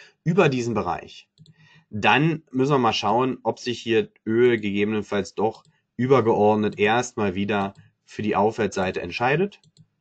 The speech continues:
und sich hier gegebenenfalls Möglichkeiten auf der Aufwärtsseite ergeben. Aktuell ist hier der Gedanke des W T Is immer noch, ja, wie ich es jetzt eingezeichnet habe, fünfzehn fünfzig.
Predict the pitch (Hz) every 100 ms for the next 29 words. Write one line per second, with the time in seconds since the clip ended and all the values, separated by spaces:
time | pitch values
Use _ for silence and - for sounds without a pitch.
0 | _ 110 107 120 - 127 131 123 104 107
1 | 120 120 113 120 110 - 107 123 131 120
2 | - 104 110 113 98 101 87 92 98 -
3 | 92 - - 104 80 82 - - - -
4 | _ 123 160 185 156 127 131 131 _ _
5 | 117 113 - 147 156 147 - 104 113 107
6 | 104 107 127 131 120 107 95 107 107 104
7 | 160 185 - - - 135 131 117 113 -
8 | _ - 110 110 _ _ _ _ _ _
9 | 117 110 113 101 107 147 147 127 120 120
10 | 107 101 101 - - _ - 135 147 -
11 | 110 101 180 202 - 196 185